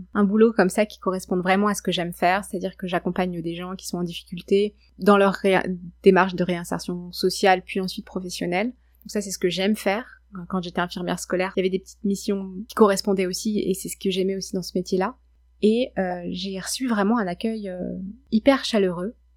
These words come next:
On m'avait prévenu que les Québécois étaient très gentils, qu'ils avaient un très bon contact.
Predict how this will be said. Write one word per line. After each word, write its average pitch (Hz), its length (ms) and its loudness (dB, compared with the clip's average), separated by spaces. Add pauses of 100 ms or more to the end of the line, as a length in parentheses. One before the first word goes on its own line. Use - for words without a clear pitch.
On 202 100 -2
m'avait 202 220 4
prévenu 214 560 0
que - 100 -2
les 185 140 0
Québécois 170 340 -6
étaient 175 160 -6
très 208 220 -2
gentils, 196 420 -8
qu'ils 185 200 -10
avaient 180 100 -4
un 185 120 -4
très 196 200 -4
bon 180 120 -4
contact. - 600 -6